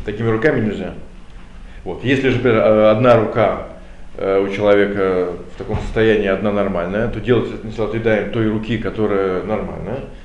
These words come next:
на то одевают, на первую одевают перчатку и говорят браху, а не салат ядаем. Э, несмотря на то, что человек моет одну руку, браха всё-таки во множественном числе.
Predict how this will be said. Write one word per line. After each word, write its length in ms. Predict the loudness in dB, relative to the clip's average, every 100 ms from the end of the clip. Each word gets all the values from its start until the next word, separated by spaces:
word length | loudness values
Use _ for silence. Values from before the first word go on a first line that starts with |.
| -18 -14
на 120 | -8 -2
то 160 | 2
одевают, 460 | 2 2 2 0 -4 -10 -10 -8
на 80 | -2
первую 240 | 0 0
одевают 260 | 0 0 -2
перчатку 460 | -4 -4 -4 -4
и 100 | -4
говорят 260 | 0 2 2
браху, 560 | 0 0 2 2 0 -2 0
а 140 | 2
не 100 | 2
салат 300 | 0 0 0
ядаем. 400 | 0 2 0 0 -8 -12 -16 -12
Э, 760 | -6 -2 2 2 2 2 -2 -4
несмотря 240 | -4 -2 0
на 60 |
то, 80 | 0
что 360 | 0 2 2 0
человек 220 | -2 -2
моет 220 | 0 0
одну 220 | 0 2 4
руку, 260 | 4 0
браха 380 | 0 0 2 0
всё-таки 400 | 0 -4 -2 -2
во 240 | -2 -2
множественном 360 | -2 -2 -2 -6
числе. 320 | -8 -8 -10